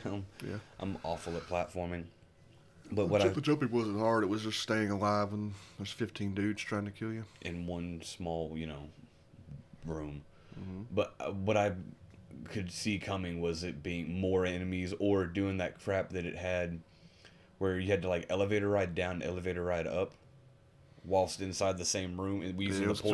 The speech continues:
Speaker 2: start-,
Speaker 1: systems
Speaker 2: starting to
Speaker 1: and
Speaker 2: get, starting to get puzzly.
Speaker 1: Yeah, and I was just like, "I, my head's not hurting yet, but I think that it will be, and I, I get it."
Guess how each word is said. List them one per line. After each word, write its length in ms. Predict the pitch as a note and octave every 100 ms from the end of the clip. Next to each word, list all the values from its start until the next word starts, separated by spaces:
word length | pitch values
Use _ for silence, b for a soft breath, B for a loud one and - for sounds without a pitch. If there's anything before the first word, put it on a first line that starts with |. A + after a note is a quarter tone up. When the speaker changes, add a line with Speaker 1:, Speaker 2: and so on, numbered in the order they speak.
| G#2
Speaker 2:
start-, 20 |
Speaker 1:
systems 320 | - G#2+ G#2+
Speaker 2:
starting 180 | A2 G2
to 40 | F2+
Speaker 1:
and 60 |
Speaker 2:
get, 40 | E2
starting 220 | G#2 G2
to 60 | G2
get 80 | -
puzzly. 440 | A2 G#2 G#2+ G#2 - -
Speaker 1:
Yeah, 300 | G#2 F#2 F2
and 80 | F2+
I 100 | F2+
was 120 | F2
just 160 | F#2+ G2
like, 160 | G2
"I, 440 | C3+ D3+ C#3+ A2+ F#2 E2+ B B B B B B B - - - - - - - - - - - - - -
my 120 | G#2+ G#2+
head's 260 | C3 A2
not 240 | G#2+ A2 F#2+
hurting 340 | G#2+ F#2 F2+
yet, 260 | F#2+ A2+ - F#2
but 120 | G2
I 160 | F#2+ F2
think 380 | - - G2+ F#2+
that 120 | F2+
it 160 | E2+ -
will 160 | E2+
be, 300 | E2 F#2+ F2+ F#2 -
and 120 | F2+
I, 400 | E2+ E2 E2 D#2 -
I 120 | F2
get 220 | E2 C#2
it." 140 | G1+